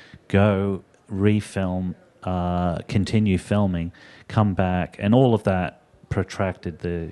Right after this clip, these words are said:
you know, and impacted, and, and it was quite a balance, you know, um, and it was a difficult, it's, technically it was very difficult because, and it's inverse logic. Any, any sunny blue sky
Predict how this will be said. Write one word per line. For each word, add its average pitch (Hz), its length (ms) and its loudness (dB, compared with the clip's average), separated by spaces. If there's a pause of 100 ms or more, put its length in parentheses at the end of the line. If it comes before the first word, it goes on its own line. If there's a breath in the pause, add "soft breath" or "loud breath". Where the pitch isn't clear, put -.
you 101 140 -8
know, 87 140 -6
and 87 120 -6
impacted, 85 720 -8
and, 85 240 -6 (400 loud breath)
and 135 120 4
it - 20 6
was 123 140 2
quite 120 260 2
a 104 40 -4
balance, 98 760 0
you - 60 -8
know, 92 280 -2
um, 90 560 -6 (120)
and 107 100 -4
it 110 80 -2
was 113 180 -2
a 120 60 0
difficult, 107 500 -2 (680)
it's, 95 400 -10
technically 101 640 -2
it 82 80 -6
was 90 140 -8
very 87 180 -2
difficult 87 480 -10
because, - 440 -14 (680 loud breath)
and 107 140 4
it's 107 240 4
inverse 113 500 4
logic. 104 480 0
Any, 107 420 2
any 101 380 0 (160)
sunny 95 460 0
blue 92 340 -2
sky 87 760 -4